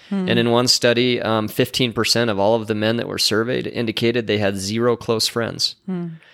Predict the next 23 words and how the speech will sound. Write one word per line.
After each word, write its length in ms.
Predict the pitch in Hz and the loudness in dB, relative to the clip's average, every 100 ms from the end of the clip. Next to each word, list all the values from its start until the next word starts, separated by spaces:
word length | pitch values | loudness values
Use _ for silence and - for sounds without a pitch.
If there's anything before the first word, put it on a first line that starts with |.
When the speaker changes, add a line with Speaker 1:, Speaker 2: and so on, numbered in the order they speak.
| - - | -20 -2
Speaker 2:
And 200 | 117 120 | 2 4
that's 180 | 123 | 2
been 220 | - 120 107 | 2 0 2
decreasing 680 | 123 - 127 117 117 110 | 0 2 2 2 2 0
substantially. 680 | 104 98 - 117 117 113 104 | -2 -2 0 2 2 2 2
It, 80 | 98 110 113 - | 2 2 0 -4
it, 160 | - - | -14 -10
it 500 | - 123 - - 120 | 0 0 0 -18 -2
doubled, 480 | 113 127 120 110 - _ _ _ _ _ _ - | 0 2 2 0 -4 _ _ _ _ _ _ -12
um, 540 | - 110 104 101 101 107 | -2 2 2 0 -4 -2
since 280 | - 117 - | 0 0 -2
nineteen 360 | 107 85 101 | -2 -2 -4
ninety. 500 | 104 113 107 - 98 _ _ _ _ _ | -2 -2 -4 -8 -14 _ _ _ _ _
And 140 | - 120 | -2 2
Speaker 1:
Hmm. 20 | |
Speaker 2:
so 160 | - 127 | 4 4
there's 200 | 127 113 | 2 0
a 60 | |
trend 800 | - - 147 135 127 110 - - _ | -2 0 2 4 0 -4 -10 -20 _
with 260 | 120 110 | -2 -2
men 580 | 113 117 117 110 107 95 | 0 2 2 0 -6 -2
not 320 | 113 113 120 | 2 2 2
having 580 | 139 104 117 107 104 107 | -4 -2 0 0 -4 -8